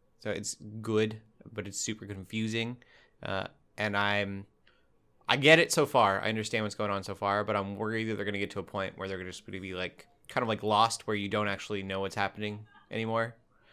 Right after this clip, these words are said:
And that'll be kind of a bummer. So I hope that's not the direction they're going. 'Cause the first one was, like,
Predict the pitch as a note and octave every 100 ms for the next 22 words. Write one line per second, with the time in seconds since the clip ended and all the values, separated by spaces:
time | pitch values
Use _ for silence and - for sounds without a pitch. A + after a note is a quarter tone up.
0 | - _ _ - - A2+ G#2 D#2+ G2+ G#2+
1 | G#2 G#2 F#2+ F2+ F2 E2+ E2 - _ -
2 | C3 C3 D3 C3 C3+ A#2 G#2+ A2 - F#2+
3 | F#2 G2 F2 - C#3+ G3+ G3+ D3 B2+ A2
4 | G2+ A2 F#2+ -